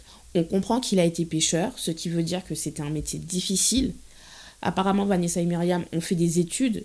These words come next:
et sont à l'aise dans leur vie. Elles n'ont pas grandi dans le luxe, mais elles n'ont pas grandi dans une misère absolue non plus. Donc, il leur a apporté le confort matériel. Mais il n'a pas construit de relation avec elles quand elles étaient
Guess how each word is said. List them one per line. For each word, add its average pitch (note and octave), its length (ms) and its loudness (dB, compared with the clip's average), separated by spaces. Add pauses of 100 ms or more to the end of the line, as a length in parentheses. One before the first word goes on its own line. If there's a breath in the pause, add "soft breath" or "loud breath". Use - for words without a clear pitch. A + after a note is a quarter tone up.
et - 80 0
sont - 280 -2
à D#3+ 140 0
l'aise F#3+ 260 2
dans D#3+ 140 -2
leur D#3 180 -4
vie. A3+ 240 -2 (400 loud breath)
Elles F3+ 140 2
n'ont E3+ 120 4
pas B3 200 0
grandi A#3+ 320 0
dans G#3 120 2
le G3+ 120 2
luxe, B3 380 -2 (420 loud breath)
mais G3+ 80 8
elles G3 100 6
n'ont G3+ 140 6
pas C#4 160 4
grandi A#3+ 320 2
dans A3 160 4
une G3+ 140 6
misère F#3 280 2
absolue F3 420 2
non E3 200 2
plus. A#3 320 0 (420)
Donc, A3+ 360 2 (360 loud breath)
il G3 140 4
leur F3+ 280 2
a D#4+ 160 2
apporté G#3+ 560 2
le F#3 120 2
confort E3+ 380 -2
matériel. E3 580 -2 (840 loud breath)
Mais F3+ 80 6
il F3 100 6
n'a F3 140 4
pas A3+ 240 2
construit G#3+ 440 0
de F#3 100 2
relation F3+ 600 2
avec D#3+ 380 -2
elles G3+ 120 0
quand E3+ 200 -6
elles E3 160 -2
étaient D#3+ 240 -4